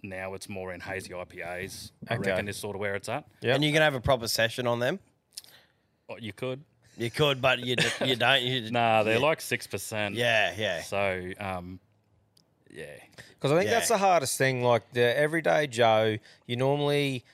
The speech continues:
Speaker 2: going to get a carton that sits in your fridge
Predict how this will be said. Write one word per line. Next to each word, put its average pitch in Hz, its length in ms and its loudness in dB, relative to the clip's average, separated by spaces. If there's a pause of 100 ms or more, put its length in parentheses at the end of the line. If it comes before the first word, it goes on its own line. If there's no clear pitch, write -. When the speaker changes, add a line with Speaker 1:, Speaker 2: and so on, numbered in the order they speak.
(180)
Speaker 2:
going 139 520 2
to 123 180 -2
get 131 240 2
a 117 60 2
carton 113 600 2
that 117 160 0
sits - 300 -6
in 127 80 -4
your 113 120 0
fridge 113 360 0